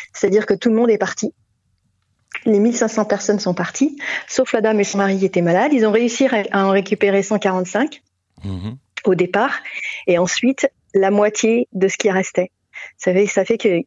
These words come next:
Speaker 1: y a des gens qui sont dans la nature, <laughs> peut-être,
Speaker 2: Mhm.
Speaker 1: euh, avec, euh,
Speaker 2: Ils sont peut-être
Speaker 1: avec
Speaker 2: porteurs.
Speaker 1: ce, ce, ce virus.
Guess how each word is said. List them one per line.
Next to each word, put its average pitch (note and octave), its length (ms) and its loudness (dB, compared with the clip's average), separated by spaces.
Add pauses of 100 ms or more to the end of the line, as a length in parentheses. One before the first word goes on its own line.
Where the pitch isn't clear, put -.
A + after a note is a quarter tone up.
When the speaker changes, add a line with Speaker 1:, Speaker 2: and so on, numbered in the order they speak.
Speaker 1:
y F3+ 60 4
a F3 40 2
des F3+ 120 2
gens A3 120 2
qui - 80 -2
sont G#3+ 120 0
dans F3+ 100 2
la F#3 140 2
nature, F#3+ 340 0 (200)
<laughs> - 260 -6
peut-être, G#3 560 -2
Speaker 2:
Mhm. F#3 60 2
Speaker 1:
euh, F#3 140 2
avec, G3 300 2
euh, F3+ 340 0 (220)
Speaker 2:
Ils - 60 -10
sont - 80 -6 (100)
peut-être G3 140 0
Speaker 1:
avec F#3+ 260 0
Speaker 2:
porteurs. F#3 280 -4
Speaker 1:
ce, F3 300 -2
ce, - 120 -14
ce G3 80 0
virus. F#3+ 540 -2